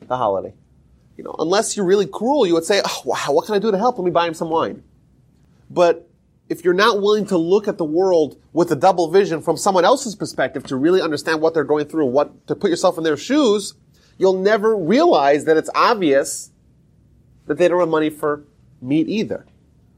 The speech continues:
Yeah, Rebecca noticed, "Yeah, this person needs water,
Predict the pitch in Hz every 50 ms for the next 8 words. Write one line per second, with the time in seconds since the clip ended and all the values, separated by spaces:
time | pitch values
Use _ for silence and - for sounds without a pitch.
0 | _ _ _ _ _ _ _ - 131 - - 113 123 - - 214 285 285 - 170
1 | 147 175 240 330 330 214 120 - - - - _ - 175 247 277 190 104 104 113
2 | 123 - - 165 160 156 143 147 143 120 117 110 104 104 107 120 151 156